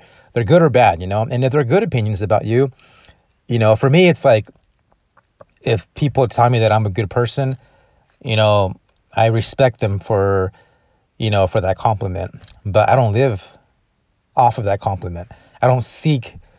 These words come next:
uh, validation, or I don't seek people's liking of me, because then for me, it's very, it's, it's very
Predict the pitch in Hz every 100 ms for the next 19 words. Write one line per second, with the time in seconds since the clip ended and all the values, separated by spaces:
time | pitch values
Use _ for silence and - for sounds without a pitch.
0 | _ _ _ - 98 92 104 110 107 113
1 | - 95 82 - - 107 120 131 104 -
2 | 156 131 - - _ _ - _ _ -
3 | - 123 117 101 - - - - 113 131
4 | - 110 87 87 87 95 - 117 92 110
5 | 101 - _ _ _ _ - 120 156 131
6 | - 110 123 107 104 104 90 120 107 110
7 | 107 104 95